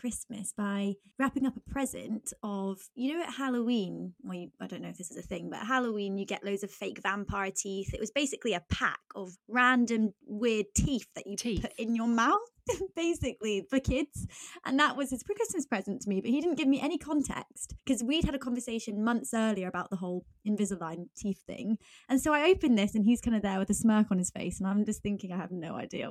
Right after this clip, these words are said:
Speaker 1: what, what this is about." And then
Speaker 2: What
Speaker 1: obviously
Speaker 2: are
Speaker 1: he
Speaker 2: you
Speaker 1: told
Speaker 2: doing?
Speaker 1: me
Speaker 2: Yeah.
Speaker 1: that he'll contribute to, you know, he'll give me some money towards being able to get that. So that was definitely a random one. <laughs> But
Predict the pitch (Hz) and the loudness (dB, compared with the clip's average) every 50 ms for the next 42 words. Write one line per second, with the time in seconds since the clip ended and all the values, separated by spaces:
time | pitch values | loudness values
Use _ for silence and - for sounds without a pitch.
0 | - - 127 - - - - 240 240 - - 220 196 190 196 180 190 180 170 170 | -8 -8 -8 -8 -8 -8 -6 -6 -2 0 0 0 0 -2 -2 -2 -2 -2 -2 -2
1 | 180 190 202 202 208 214 208 208 - 214 202 226 233 - 262 254 240 240 240 - | -2 0 2 2 2 2 2 2 2 4 4 4 8 10 10 12 12 12 10 8
2 | 196 175 202 190 196 196 202 202 - - - 247 233 220 - 226 240 208 - - | 6 4 4 4 4 4 4 2 2 2 0 0 2 2 2 0 0 0 0 -4
3 | 202 180 196 185 180 - _ - - 202 185 175 175 175 175 - _ _ 214 202 | -4 -2 -4 -4 -6 -6 _ -2 0 0 2 2 0 -4 -6 -10 _ _ -2 -2
4 | 165 165 170 185 190 - 185 - 180 180 - 180 180 170 175 180 - - _ 180 | 0 0 0 -2 -2 -2 -4 -4 -4 -4 -4 -4 -4 -4 -6 -6 -8 -8 _ -6
5 | 170 170 170 - - 185 185 180 175 170 - 175 196 - - 392 370 - - - | -6 -6 -6 -4 -4 -4 -2 -2 -4 -4 -6 -8 -8 -6 -6 -6 -6 -6 -6 -8
6 | - - - - - 214 208 202 208 - _ _ _ _ - 302 294 285 302 285 | -8 -8 -8 -4 0 2 2 2 0 -2 _ _ _ _ 4 4 6 8 8 6
7 | 240 262 240 254 240 240 240 233 226 208 196 190 185 165 170 180 190 240 - - | 8 8 6 6 8 8 8 8 8 6 4 2 -2 -2 -4 -4 -6 -2 4 6
8 | 254 - - - 294 320 - - 311 269 269 277 - 240 233 220 196 | 6 8 8 8 8 8 8 8 6 6 4 2 2 2 2 2 0